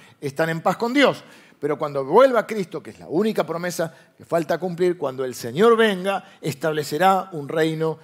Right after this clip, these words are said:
de plena paz. Toda la historia de la Biblia es la historia del esfuerzo de Dios para estar en paz con los suyos. Así que acá habla de los pacificadores.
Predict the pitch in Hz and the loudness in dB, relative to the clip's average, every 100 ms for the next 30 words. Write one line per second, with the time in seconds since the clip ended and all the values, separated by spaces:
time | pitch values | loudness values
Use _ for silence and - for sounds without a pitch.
0 | - 117 131 - 151 135 131 131 101 - | -18 -4 -4 0 0 0 0 -4 -6 -8
1 | - - _ _ _ 262 294 285 269 240 | -12 -14 _ _ _ -2 2 4 2 0
2 | - 170 170 165 - 254 240 214 180 160 | -10 -4 -2 -2 -2 0 2 2 2 2
3 | 233 233 208 165 170 147 - 247 233 214 | 0 -2 -2 -2 -2 -4 -2 -4 0 0
4 | 165 151 135 214 190 143 139 131 151 220 | -2 -6 -4 0 0 -2 -6 -4 -4 -2
5 | 311 277 - - _ _ _ _ _ _ | 0 -2 -4 -18 _ _ _ _ _ _
6 | _ - 143 143 143 214 214 214 _ 151 | _ -8 -4 -4 2 4 4 -2 _ -12
7 | 139 139 170 165 - _ 131 135 123 - | -8 -4 -4 -4 -18 _ -18 -16 -18 -18
8 | 62 - _ _ _ _ _ _ _ _ | -20 -20 _ _ _ _ _ _ _ _
9 | _ _ _ _ _ _ _ _ _ _ | _ _ _ _ _ _ _ _ _ _
10 | _ _ _ _ _ _ _ _ - 156 | _ _ _ _ _ _ _ _ -6 -2
11 | 254 226 254 196 - 170 214 262 262 220 | 0 2 4 4 2 0 4 4 6 4
12 | 202 170 - 185 180 170 175 180 254 233 | 2 0 0 0 0 -2 2 6 6 6
13 | 143 113 - | 2 -4 -12